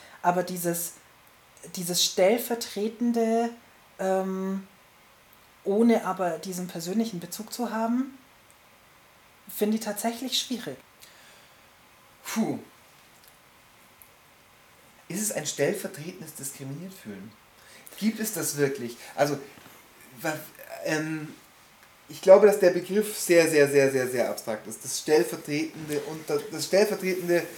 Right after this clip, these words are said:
Speaker 2: Diskriminiert fühlen ist, glaube ich, eine Unterstellung. Also ich glaube,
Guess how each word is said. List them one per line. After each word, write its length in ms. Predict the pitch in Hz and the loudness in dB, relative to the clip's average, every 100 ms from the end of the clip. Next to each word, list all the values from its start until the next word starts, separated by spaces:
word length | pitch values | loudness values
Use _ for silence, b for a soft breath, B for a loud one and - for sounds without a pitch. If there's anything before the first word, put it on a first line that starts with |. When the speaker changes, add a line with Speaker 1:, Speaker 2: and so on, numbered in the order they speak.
| B B - | B B -14
Speaker 2:
Diskriminiert 460 | 147 190 190 208 | -4 0 2 2
fühlen 180 | 208 196 | 0 -4
ist, 140 | 170 | -2
glaube 220 | - 165 160 | 2 4 2
ich, 60 | 156 | -4
eine 80 | |
Unterstellung. 500 | 151 156 - 147 151 135 B B B | -8 -6 -2 0 0 -4 B B B
Also 180 | - 160 196 | 0 0 0
ich 160 | 185 | -8
glaube, 480 | - 180 214 220 214 | 4 6 8 6 6